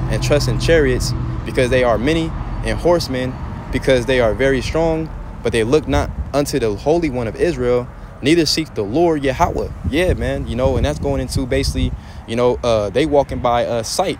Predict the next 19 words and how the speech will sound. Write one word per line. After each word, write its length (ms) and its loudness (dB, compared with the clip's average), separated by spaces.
They're 100 -2
not 200 0
walking 340 0
by, 240 0
uh, 640 0
um, 60 -6
faith 420 -4
like 240 4
us, 260 -2
uh, 180 0
believers 320 -4
of 40 -4
Yahweh 300 0
Shem 280 -6
Shai. 380 -2
You 100 2
see 220 0
their 200 2
armies, 520 -2